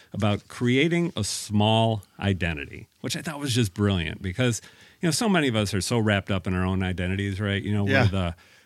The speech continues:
Speaker 1: we're the progressive, or we're the maga Republican, or we're the Christian, or we're the Muslim, or,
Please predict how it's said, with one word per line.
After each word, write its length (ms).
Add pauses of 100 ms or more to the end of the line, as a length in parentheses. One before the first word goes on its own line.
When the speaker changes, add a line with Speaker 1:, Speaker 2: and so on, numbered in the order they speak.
Speaker 1:
we're 180
the 280
progressive, 800
or 240
we're 220
the 260
maga 400
Republican, 960
or 100
we're 120
the 140
Christian, 720
or 220
we're 160
the 120
Muslim, 520
or, 140